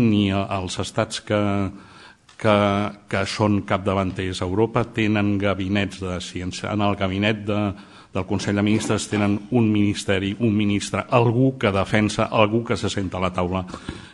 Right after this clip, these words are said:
i defensa una multiplicitat de coses. <clears throat>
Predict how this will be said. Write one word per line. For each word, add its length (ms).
i 100
defensa 520
una 180
multiplicitat 680
de 120
coses. 460
<clears throat> 100